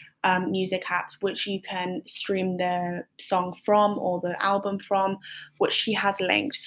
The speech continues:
So really doing this for the fans, it makes it easy, it makes it easy to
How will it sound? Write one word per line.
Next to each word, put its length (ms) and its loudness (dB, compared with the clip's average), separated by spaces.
So 400 6
really 260 8
doing 300 2
this 200 -2
for 120 -6
the 60 -8
fans, 400 0
it 80 -2
makes 240 -2
it 160 -10
easy, 520 2
it 60 2
makes 240 0
it 60 -4
easy 160 -6
to 100 -10